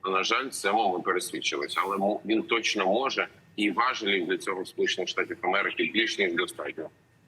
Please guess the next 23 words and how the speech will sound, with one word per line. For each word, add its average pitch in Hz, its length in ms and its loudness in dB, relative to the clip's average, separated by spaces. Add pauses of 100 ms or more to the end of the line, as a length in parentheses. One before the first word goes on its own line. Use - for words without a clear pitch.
(160)
Але 113 220 2
волі, 101 580 2
на 90 80 -4
жаль, 98 240 0
ми 85 200 -2
дійсно 92 300 -6
не 82 80 -2
бачимо. - 400 -8 (600)
Тепер, 135 380 2
е, 110 540 2
щодо 110 300 2
вашого 107 380 2
питання, 104 640 0
дійсно, 113 340 0
я 101 100 0
подав 101 300 0
в 95 40 -4
Верховну 101 380 0
Раду 98 240 2
законопроект 104 680 -2
про 110 100 0
повернення 104 500 -2
тридцятки. 127 560 -2